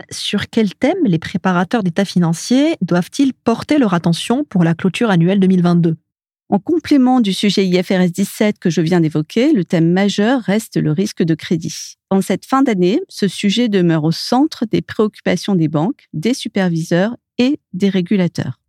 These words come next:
Speaker 2: Je vous parlerai aussi dans quelques instants d'autres sujets comptables directement liés à la hausse des taux d'intérêt observés depuis l'été deux mille vingt-deux.
Speaker 1: Avant de nous intéresser au risque de crédit, il est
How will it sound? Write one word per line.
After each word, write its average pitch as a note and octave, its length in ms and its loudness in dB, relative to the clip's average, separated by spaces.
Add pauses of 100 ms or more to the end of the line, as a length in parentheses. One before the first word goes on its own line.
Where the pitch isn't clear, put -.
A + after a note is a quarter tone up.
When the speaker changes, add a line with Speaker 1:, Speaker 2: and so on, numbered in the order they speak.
(140)
Speaker 2:
Je - 160 -2
vous G3 140 0
parlerai A#3 420 2
aussi A3+ 320 -2
dans E3+ 140 2
quelques A3+ 480 -2
instants A3 420 0
d'autres A3 440 0
sujets G3 320 0
comptables G#3+ 640 0 (100)
directement A3 640 0
liés G3+ 360 0
à B3 80 0
la D#3 200 0
hausse G#3+ 260 -2
des F3+ 120 -2
taux E3+ 140 0
d'intérêt E3 500 0 (340)
observés G#3 520 -2
depuis F3+ 280 -2
l'été F3+ 400 0
deux F#3+ 220 -2
mille F#3 180 2
vingt-deux. D3+ 320 0 (440)
Speaker 1:
Avant A#3 260 2
de C4 100 4
nous G#3+ 180 4
intéresser G3+ 540 2
au G3+ 80 2
risque F3+ 260 0
de D#3 120 2
crédit, C4+ 800 2
il G3 300 4
est B3+ 340 2